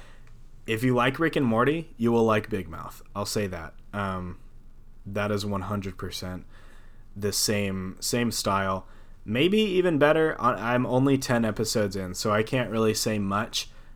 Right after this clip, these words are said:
um, as for my, like, full thoughts on it, but I do really, really like it.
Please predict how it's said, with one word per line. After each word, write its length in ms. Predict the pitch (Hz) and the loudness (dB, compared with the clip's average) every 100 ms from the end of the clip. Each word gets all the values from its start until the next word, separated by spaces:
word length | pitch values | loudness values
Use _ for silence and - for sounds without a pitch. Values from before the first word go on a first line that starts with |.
| - - | -18 -8
um, 460 | 104 101 95 90 82 - - - - | -2 -2 -2 -6 -10 -16 -18 -12 -2
as 180 | 104 - | -2 0
for 140 | 107 | 0
my, 140 | 98 | 0
like, 200 | 95 95 - | 0 -2 -4
full 260 | - 101 | -2 0
thoughts 340 | 98 92 98 - | 0 -2 -2 0
on 120 | 120 | 0
it, 140 | 123 | 0
but 120 | 104 | 0
I 80 | 101 | -2
do 200 | 95 107 | 0 -2
really, 400 | 98 95 98 95 | -2 -2 0 0
really 240 | 92 92 92 | -2 -2 -2
like 240 | 87 90 | -4 -4
it. 140 | 95 | -6